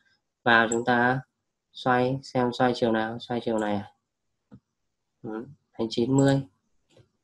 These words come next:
âm chín mươi này. Đó. Đấy, bây giờ lại vào công cụ xoay camera. Đấy. Đấy.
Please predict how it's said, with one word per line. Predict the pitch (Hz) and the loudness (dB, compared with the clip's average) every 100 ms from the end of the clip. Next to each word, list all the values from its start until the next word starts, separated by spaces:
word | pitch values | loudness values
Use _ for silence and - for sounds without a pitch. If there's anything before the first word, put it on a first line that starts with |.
| _ _ - | _ _ -8
âm | 143 120 120 | -2 0 0
chín | 117 113 123 | 0 0 2
mươi | 127 | 2
này. | 120 101 - - - - - - _ _ _ _ - _ | 0 -4 -10 -12 -8 -2 -2 -4 _ _ _ _ -20 _
Đó. | 117 107 110 - _ _ _ _ _ _ _ - | -2 0 0 -6 _ _ _ _ _ _ _ -8
Đấy, | 113 | 0
bây | 127 | 2
giờ | 123 | 2
lại | 123 | 2
vào | 113 110 | 0 0
công | 127 | 0
cụ | 127 131 | 0 -2
xoay | 127 131 123 | -4 -4 -2
camera. | 127 123 123 123 127 131 _ _ _ - _ _ _ _ _ - - - - | -2 -2 0 0 -2 -6 _ _ _ -20 _ _ _ _ _ -20 -20 -16 -10
Đấy. | 107 - _ _ - - _ _ _ _ _ _ _ - | -10 -12 _ _ -20 -20 _ _ _ _ _ _ _ 0
Đấy. | 113 | 0